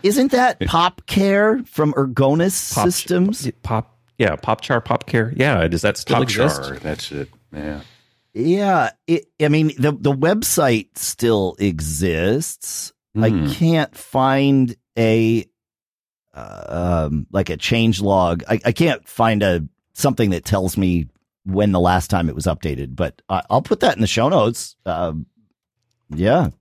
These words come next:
Speaker 1: because, because it did the same thing. It would show you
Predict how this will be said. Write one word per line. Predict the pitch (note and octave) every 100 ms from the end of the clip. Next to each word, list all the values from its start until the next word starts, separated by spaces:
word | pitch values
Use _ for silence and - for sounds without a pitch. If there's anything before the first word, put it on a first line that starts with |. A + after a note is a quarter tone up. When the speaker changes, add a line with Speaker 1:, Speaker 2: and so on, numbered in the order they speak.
| _
Speaker 1:
because, | A2 C#3 A#2 - - - _
because | D3 F#3 E3+
it | E3+
did | D#3+ E3
the |
same | D3+ D#3+ D#3+
thing. | D3+ F3+
It | G#2
would | G2 G2+
show | - - C3 C3+
you | A#2+ A2 F#2 E2+ D#2